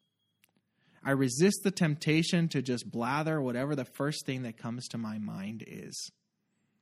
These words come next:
I resist the urge to be a savior, to be the solution to this person's problems or needs.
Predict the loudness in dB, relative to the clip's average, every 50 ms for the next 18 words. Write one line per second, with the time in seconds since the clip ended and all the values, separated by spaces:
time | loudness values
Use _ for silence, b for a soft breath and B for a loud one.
0 | b b b b b b _ -4 -2 0 0 0 -2 -4 -2 -2 0 0 0 0
1 | -2 -4 -6 -8 -12 -16 _ _ -6 -4 -4 -4 -2 -2 -2 -2 -2 -4 -6 -8
2 | -10 -12 -12 -8 -8 -8 -6 -4 -2 -2 0 0 2 0 0 -2 -4 -6 -10 -12
3 | _ -6 -6 -2 0 2 2 2 2 0 -4 -6 -10 _ _ _ _ _ _ _
4 | _ _ _ _ _ _ _ _ _ _ _ -6 -4 -2 2 2 4 4 4 2
5 | 0 -2 -4 -2 -2 0 0 -2 -2 -4 -6 -6 -8 -10 -10 -10 -10 -10 -10 -10
6 | -8 -8 -8 -6 -6 -6 -6 -6 -8 -12 _ -12 -8 -8 -6 -6 -6 -8 -8 -10
7 | -12 -14 -16 -16 -16 _ -10 -8 -6 -6 -6 -6 -8 -8 -12 -14 -16 -20